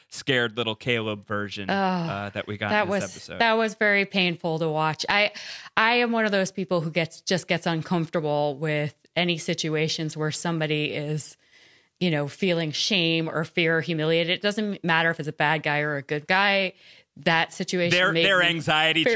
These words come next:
Speaker 1: translates to you. You feel anxious for
Speaker 2: Yes.
Speaker 1: them.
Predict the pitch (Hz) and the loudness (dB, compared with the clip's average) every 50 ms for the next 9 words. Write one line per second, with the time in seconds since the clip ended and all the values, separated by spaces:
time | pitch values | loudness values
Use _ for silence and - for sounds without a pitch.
0 | 156 147 147 156 170 151 147 143 - - - 147 139 139 147 147 151 156 151 147 | 4 2 2 2 2 2 0 0 -2 -2 -2 0 2 4 4 4 4 2 2 0
1 | 139 - 147 135 123 123 131 135 - 147 147 139 - - 202 190 180 147 139 151 | 2 0 2 2 4 2 2 2 0 -2 -4 -2 0 0 2 2 2 2 0 -4
2 | 156 151 | -8 -10